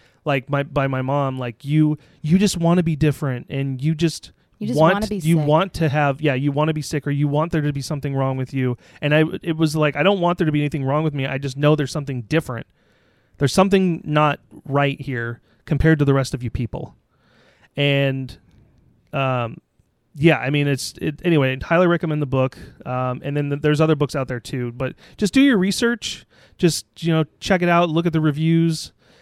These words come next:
Speaker 1: Um, Amazon has some <laughs> interesting reviews, but you can use that. Google, take it with a grain of salt. You know, look at the reviews and
Speaker 2: Look,
Speaker 1: find
Speaker 2: at,
Speaker 1: something that,
Speaker 2: at the very
Speaker 1: you know,
Speaker 2: least
Speaker 1: might be helpful for you, especially, like, on the A D H D side of things. There, there are books as well.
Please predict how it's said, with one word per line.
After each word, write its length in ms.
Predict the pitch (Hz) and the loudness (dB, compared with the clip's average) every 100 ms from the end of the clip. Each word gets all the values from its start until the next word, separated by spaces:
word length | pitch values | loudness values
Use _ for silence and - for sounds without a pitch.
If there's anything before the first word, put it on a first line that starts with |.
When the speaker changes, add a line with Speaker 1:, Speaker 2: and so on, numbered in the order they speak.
| _ | _
Speaker 1:
Um, 440 | - 147 143 135 - 160 | -4 -2 -2 -4 -8 -4
Amazon 500 | 156 156 151 139 143 - | -2 2 0 -2 -12 -14
has 380 | - 151 143 131 | -4 0 0 -2
some 240 | 147 131 - | -6 -6 -6
<laughs> 80 | - | -2
interesting 480 | 165 - - 156 151 | -2 0 -2 -2 0
reviews, 560 | 147 135 160 160 156 | 0 -2 0 2 2
but 280 | - 139 151 - - - | 2 -2 -2 -6 -20 -6
you 100 | 156 | -2
can 400 | 160 151 147 143 | 0 -2 -4 -4
use 220 | 151 147 | -2 2
that. 320 | 147 147 147 | 2 2 0
Google, 340 | 135 143 143 143 135 131 | -2 2 4 2 0 -10
take 160 | - 143 | -2 0
it 60 | |
with 120 | 143 139 | 0 0
a 40 | |
grain 200 | 135 143 | -2 -2
of 80 | 135 | -4
salt. 360 | 143 135 135 - | -2 -2 -2 -8
You 120 | 139 | -6
know, 100 | 127 | -4
look 220 | 127 135 | -4 -4
at 100 | 131 | -6
the 260 | 135 127 123 | -6 -4 -4
reviews 320 | 123 120 127 | -8 -8 -8
and 80 | 123 | -6
Speaker 2:
Look, 80 | 330 | -4
Speaker 1:
find 120 | 139 | -2
Speaker 2:
at, 40 | 285 | -2
Speaker 1:
something 180 | 147 135 | -2 -4
that, 80 | 127 | -4
Speaker 2:
at 80 | |
the 60 | 269 | -4
very 260 | 240 381 381 | -4 -2 -2
Speaker 1:
you 60 | 240 | -2
know, 40 | - - | -2 0
Speaker 2:
least 140 | 131 139 - | -2 -8 -14
Speaker 1:
might 400 | 143 139 127 143 | -10 -10 -10 -10
be 120 | 139 | -8
helpful 260 | 135 135 143 | -8 -6 -6
for 140 | 147 | -2
you, 80 | 143 | -2
especially, 420 | - 202 196 160 | 2 4 4 4
like, 220 | 147 131 - - | 2 -2 -8 -8
on 100 | 147 | -4
the 120 | 147 | 0
A 60 | 147 | 0
D 100 | 143 | 2
H 220 | 135 - | 0 -2
D 140 | 151 147 | -4 -4
side 260 | 151 127 | -2 -4
of 80 | 123 | -4
things. 260 | 135 127 113 | -8 -8 -8
There, 300 | 131 123 120 | -6 -6 -6
there 200 | 131 123 | -6 -6
are 40 | |
books 260 | 120 120 - | -6 -10 -10
as 120 | 120 | -12
well. 240 | 120 117 | -10 -12